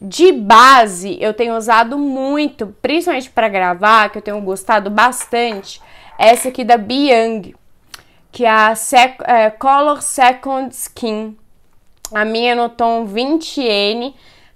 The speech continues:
Tenho gostado dessa base e teve aquele bafafá todo, né? E aí eu fui atrás do meu, do, de um amigo farmacêutico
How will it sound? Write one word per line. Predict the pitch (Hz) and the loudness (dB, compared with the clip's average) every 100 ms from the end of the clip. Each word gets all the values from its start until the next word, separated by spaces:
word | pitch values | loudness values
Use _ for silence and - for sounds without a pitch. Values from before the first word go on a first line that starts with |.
| - | 0
Tenho | 285 311 370 | 4 4 4
gostado | 269 254 - 247 220 220 | 4 2 2 4 4 2
dessa | 202 196 220 | -2 -2 -4
base | 196 185 180 185 185 226 - - | -2 0 2 0 -2 -8 -10 -6
e | 277 285 294 285 285 262 269 | -2 0 2 0 -2 -2 0
teve | 269 311 | 2 0
aquele | 302 277 | 0 2
bafafá | 254 262 247 277 277 | 2 2 -2 0 0
todo, | 285 - 240 254 285 208 214 | 0 0 4 6 4 0 -2
né? | 240 247 | 0 0
E | 269 | 2
aí | 254 240 | 2 2
eu | 262 262 | 0 -2
fui | - - 262 294 | -14 -6 0 2
atrás | 320 320 233 240 220 | 2 4 6 6 2
do | 226 | -6
meu, | 233 196 | -6 -6
do, | 202 220 | -4 -6
de | 180 | -6
um | 226 | -2
amigo | 226 220 220 208 | -2 -2 -6 -6
farmacêutico | - 220 226 214 220 214 196 202 233 - - 285 | -2 -2 -2 -4 -4 -4 -2 -2 -4 -10 -12 -10